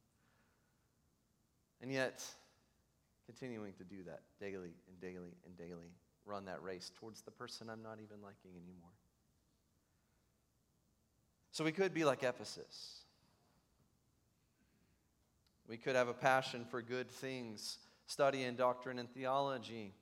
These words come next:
Our heart is just growing with all these good things that we see in the church. We're using our gifts, we're serving, we're doing this and that and that and that, and then we could all of a sudden have lost our love for Christ while doing all those good things as Ephesus had.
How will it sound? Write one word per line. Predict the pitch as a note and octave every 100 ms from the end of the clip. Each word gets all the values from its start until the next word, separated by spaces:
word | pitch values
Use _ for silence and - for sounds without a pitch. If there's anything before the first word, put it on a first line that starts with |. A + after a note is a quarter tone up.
| - - - _ -
Our | A#2+ B2 A#2 - - - - - -
heart | - D#3
is | C3+
just | C#3 B2
growing | B2 C#3 C#3+ C3
with | B2
all | C3
these | B2+ B2
good | C#3+ C3 C3
things | D#3 D3+ C3+
that | A#2+ A#2+
we |
see | A#2+ C3
in | A#2+
the | B2
church. | A#2+ D3+ C#3
We're | C#3
using | C3 C3 C3+
our | C3+
gifts, | C#3+ D#3+ D3 -
we're | C3+
serving, | C3 D3+ D#3 D#3 D3+
we're | C#3+
doing | C#3+ D3
this | D3 C#3+
and | C#3+
that | C#3+
and | C#3+
that | D3 C#3
and | D3+
that, | D#3+ -
and | C3+
then | C3+
we | C#3+
could | D#3+ D#3 C#3
all | - C3+
of | C3+
a |
sudden | B2 C3 A#2+ A2
have | A2+ G2+
lost | A2+ A2+ A2 -
our | G#2
love | G2+ G2
for | -
Christ | - G#2 F2 - - - - - _ _ _ _ _ -
while | G2
doing | G2 G2 F#2
all | F#2
those | F2+ F2
good | D#2+ -
things | F2 E2 E2+
as | D2
Ephesus | F2+ - - - -
had. | F2+